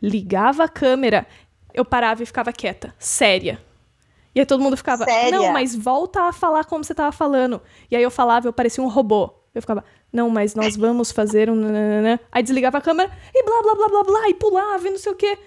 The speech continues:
Speaker 1: Aí ligava a câmera, voltava. Falava, "Gente, eu tenho algum problema com a câmera." Só que não sou a única pessoa, muita <laughs> gente tem problema com a câmera. E hoje a gente tem que saber lidar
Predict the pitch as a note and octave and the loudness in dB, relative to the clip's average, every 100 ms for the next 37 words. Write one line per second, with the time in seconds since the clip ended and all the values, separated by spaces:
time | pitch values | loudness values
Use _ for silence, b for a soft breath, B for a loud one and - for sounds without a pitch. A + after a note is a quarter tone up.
0 | B - C#4 C4+ C4 C4+ C#4+ C4+ C#4+ C4 | B -4 -2 0 -2 -4 -6 -6 -8 -4
1 | C4 C#4+ A#3+ F#3+ G#3+ - - D4+ D4+ D4+ | -2 -2 -4 -4 -8 -14 -10 -4 -2 0
2 | C4+ D4 D#4+ - A#3 B3+ B3 C#4 E4 D#4+ | 0 -2 -2 -2 0 2 2 0 -2 0
3 | D#4+ D#4+ E4+ F4 E4+ D4+ F3 - B B | -2 -2 -4 -2 0 0 -4 -6 B B
4 | B - D#4 F#4 G4 - G4+ B4 B4+ G4 | B -6 -2 0 -2 0 2 4 2 2
5 | C#4 C4+ C#4+ A#3+ A#3 D#4+ A#4 D5 F4 D4+ | 0 0 0 0 0 -2 -2 0 2 2
6 | D#4+ D4 - F#4 C#4 - C#4 A#3+ B3 B3+ | 0 -4 -2 -2 -2 0 2 2 2 -2
7 | B3+ A#3+ B3+ A3+ G#3 G3 - C#4+ D#4+ E4+ | -4 -2 0 0 -2 -4 -2 2 4 4
8 | F#4+ - G4 - - G#4 C4+ A#3+ A3 C4 | 0 -4 -8 -8 -6 -2 0 0 -2 -4